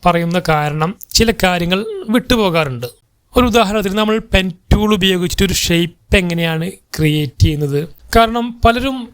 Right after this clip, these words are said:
പെൻ ടൂൾ ഉപയോഗിച്ചിട്ടൊക്കെ ഒരു ഷേപ്പ് ക്രിയേറ്റ് ചെയ്യുകയാണെങ്കിൽ ഇങ്ങനെ പെൻ ടൂൾ ഉപയോഗിച്ചിട്ട് ആ ഒരു ഷേപ്പ് വരച്ചെടുക്കുന്നു. അതിനുശേഷം നമ്മൾ ആരംഭിച്ച ഇടത്ത് തന്നെ അത്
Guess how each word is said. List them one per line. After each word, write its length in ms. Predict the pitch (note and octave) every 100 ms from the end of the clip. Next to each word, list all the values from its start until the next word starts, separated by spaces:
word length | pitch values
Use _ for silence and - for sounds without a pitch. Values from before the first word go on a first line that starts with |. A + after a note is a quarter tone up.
| _ -
പെൻ 120 | G#3 F#3+ _
ടൂൾ 140 | A3+ A#3 A#3+
ഉപയോഗിച്ചിട്ടൊക്കെ 480 | A3+ A3 - G3+ G#3
ഒരു 100 | G#3 -
ഷേപ്പ് 480 | F3+ F3 - - F#3+ F3
ക്രിയേറ്റ് 380 | E3+ E3 D3 F3
ചെയ്യുകയാണെങ്കിൽ 580 | D#3+ E3 D#3 D3+ D3 E3 - - - - _ _
ഇങ്ങനെ 200 | F#3+ F3 -
പെൻ 120 | E3 C#3+
ടൂൾ 140 | D#3+ D#3+ D#3
ഉപയോഗിച്ചിട്ട് 380 | D#3+ D3+ C#3+ D#3
ആ 20 | D#3
ഒരു 120 | D3+ -
ഷേപ്പ് 260 | D3+ D#3 D#3+
വരച്ചെടുക്കുന്നു. 800 | D3 C#3 - E3+ D3+ - D3 D3 D3+ _ _ - - - - - _ _ -
അതിനുശേഷം 440 | G#3 A3 G#3+ G#3 A3+ A#4+ G#3+ G3+
നമ്മൾ 140 | G#3 A3 G3 F#3
ആരംഭിച്ച 500 | F#3 F#3+ F#3+ G3 - G3
ഇടത്ത് 280 | F3 E3+ - F3
തന്നെ 260 | E3+ F3 F3 - _ _ - - - E3
അത് 180 | D#3